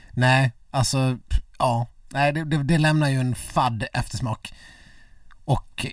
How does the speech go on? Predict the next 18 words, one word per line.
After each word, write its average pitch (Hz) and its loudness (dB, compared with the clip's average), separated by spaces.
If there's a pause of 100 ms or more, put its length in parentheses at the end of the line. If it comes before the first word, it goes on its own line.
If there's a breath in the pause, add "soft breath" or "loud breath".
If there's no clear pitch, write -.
inte 139 2
minst 151 4
med 113 0
tanke 98 -2
på 98 -2
att - -6
svenska 123 0
chanserna 113 -2
för - -4
till - -2
exempel 139 2
sådana 113 0
som 110 0
Burman, 104 -2 (500)
det 156 -10
hade 139 0
ju 113 -2 (380)
varit 139 2